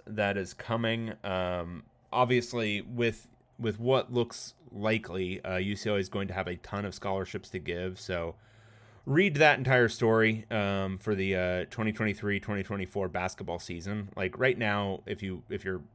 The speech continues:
really analyzing what's left for that season, it's gonna be, like, Dylan Andrews, Will McClendon, Jalen Clark, potentially, uh, Adem Bona, and Mac Etienne, um, which, uh,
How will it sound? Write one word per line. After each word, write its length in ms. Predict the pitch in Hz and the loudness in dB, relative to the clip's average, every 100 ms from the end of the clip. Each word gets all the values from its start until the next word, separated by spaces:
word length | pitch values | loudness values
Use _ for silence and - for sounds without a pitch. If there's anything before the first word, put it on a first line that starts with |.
| - | -6
really 360 | 170 123 101 - | -2 0 0 -2
analyzing 640 | 107 101 98 92 92 90 | -4 -2 -2 -4 -6 -8
what's 280 | 92 95 - | -4 -4 -6
left 380 | 76 98 95 - | -6 -2 -2 -4
for 400 | - 95 87 87 - | -8 -6 -4 -6 -6
that 240 | 87 - | -6 -6
season, 360 | 123 127 92 90 | -6 -6 -6 -10
it's 120 | - | -6
gonna 160 | 123 | -4
be, 100 | 101 | -2
like, 300 | 95 85 78 - 92 | -2 -4 -8 -14 -8
Dylan 260 | 101 139 107 | -2 0 0
Andrews, 480 | 95 90 87 87 | -2 -4 -6 -6
Will 160 | 104 101 | -6 -4
McClendon, 480 | 98 107 98 87 85 | -4 -4 -4 -4 -4
Jalen 320 | 98 98 92 | -2 -2 -4
Clark, 400 | - 107 95 - - | 0 0 0 -4 -16
potentially, 540 | - 95 92 82 92 - - - - - | -8 -8 -6 -8 -8 -10 -20 -20 -20 -2
uh, 340 | 110 98 95 - - - 110 | 2 4 2 -2 -10 -12 -2
Adem 240 | 113 123 | 0 2
Bona, 460 | 110 104 98 101 - | 2 2 0 -4 -6
and 340 | 107 95 90 87 - | -2 -2 -2 -10 -2
Mac 220 | 113 101 | 0 2
Etienne, 420 | 101 98 92 73 - - - | 0 0 -6 -8 -16 -20 -12
um, 560 | 110 95 87 82 80 82 - - | -6 -4 -2 -6 -8 -12 -14 -12
which, 600 | 127 104 85 - - - - - | -8 -6 -6 -8 -14 -14 -18 -10
uh, 380 | 101 85 78 65 | -8 -4 -4 -6